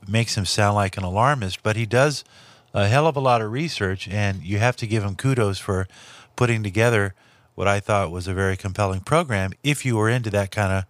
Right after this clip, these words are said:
programming. George Noory, who has been the continual host of Coast to Coast,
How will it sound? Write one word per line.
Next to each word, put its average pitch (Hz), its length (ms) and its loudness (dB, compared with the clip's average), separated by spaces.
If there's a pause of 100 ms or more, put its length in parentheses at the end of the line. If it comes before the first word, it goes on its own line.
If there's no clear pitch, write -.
(340)
programming. 92 540 0 (380)
George 139 320 2
Noory, 117 420 2 (600)
who 110 160 2
has 104 280 2
been 113 160 -2
the 107 80 -2
continual 123 540 0
host 104 340 -2
of 95 160 -2
Coast 113 300 -2
to - 80 -8
Coast, 123 420 0